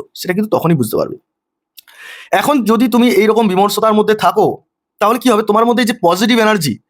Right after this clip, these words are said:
সে পজিটিভ এনার্জি কিন্তু ধীরে ধীরে কমতে থাকবে। তোমাকে একটা কথা মাথায় রাখতে হবে যে এই স্কুল সার্ভিস কমিশনের অ্যাসিস্ট্যান্ট টিচার পদে পরীক্ষা তোমরা দিয়েছো, এরপরে আর কোন পরীক্ষাগুলোতে তুমি এলিজিবল, কোনগুলো তোমরা দেবে।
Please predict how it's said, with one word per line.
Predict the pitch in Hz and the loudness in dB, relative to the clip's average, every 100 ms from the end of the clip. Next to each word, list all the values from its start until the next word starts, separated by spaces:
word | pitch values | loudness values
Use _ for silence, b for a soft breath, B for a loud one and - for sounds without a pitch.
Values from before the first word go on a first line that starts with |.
| _ | _
সে | - - | -6 -2
পজিটিভ | 135 151 190 | 0 0 0
এনার্জি | 147 160 190 | 2 0 -2
কিন্তু | 180 170 | -2 0
ধীরে | 131 127 | 0 0
ধীরে | 139 - | -2 -2
কমতে | 143 123 | -2 -2
থাকবে। | 113 - - _ _ _ _ _ b b | -6 -10 -14 _ _ _ _ _ b b
তোমাকে | 156 175 | 0 0
একটা | 170 | 0
কথা | 196 190 | -2 0
মাথায় | 170 151 190 | 0 0 0
রাখতে | 185 - | 0 0
হবে | 175 | 2
যে | 196 214 b b - | 2 -2 b b -2
এই | 214 247 240 - - | 2 2 0 -4 -12
স্কুল | - 190 | -2 -2
সার্ভিস | 180 208 208 | 0 0 0
কমিশনের | 175 185 196 202 202 - _ - | 0 0 2 2 0 -2 _ -4
অ্যাসিস্ট্যান্ট | 175 208 214 185 | -4 -2 -2 0
টিচার | 175 185 | 0 0
পদে | 180 180 180 - _ _ - | 2 2 2 -4 _ _ -2
পরীক্ষা | 180 185 | 0 0
তোমরা | 170 156 | 0 0
দিয়েছো, | 131 165 202 220 _ _ _ | 0 0 0 -2 _ _ _
এরপরে | - 208 220 202 | -2 0 2 2
আর | 147 | 0
কোন | 170 175 | 0 -2
পরীক্ষাগুলোতে | 170 156 156 160 165 151 | 0 -2 0 2 2 0
তুমি | 151 147 - | 0 -2 0
এলিজিবল, | 131 131 117 107 - _ | 0 2 2 0 -4 _
কোনগুলো | 160 160 156 | -4 0 0
তোমরা | 135 131 | 0 0
দেবে। | 113 117 | 2 0